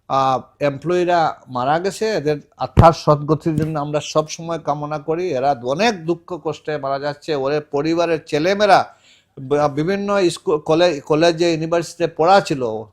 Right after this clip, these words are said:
আর্থিক অসুবিধাতে কোথায় ব্যাক করে এসেছে, তাদের ভবিষ্যৎ অন্ধকার হয়েছে। এর জন্য দায়ী কারা?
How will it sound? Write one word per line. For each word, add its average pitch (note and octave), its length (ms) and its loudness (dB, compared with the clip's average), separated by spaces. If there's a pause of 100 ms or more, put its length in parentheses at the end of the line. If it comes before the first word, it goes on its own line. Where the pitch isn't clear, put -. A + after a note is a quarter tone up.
আর্থিক G#3 500 0
অসুবিধাতে F#3 520 -2
কোথায় D3 300 -8
ব্যাক D3+ 280 -4
করে F#3+ 200 -2
এসেছে, A2+ 380 -10
তাদের C#3 300 -6
ভবিষ্যৎ F#3+ 560 -2
অন্ধকার D3 460 -8
হয়েছে। G#2 340 -14 (720)
এর E3 180 0
জন্য F3+ 240 0
দায়ী D3 540 0 (220)
কারা? F3 360 0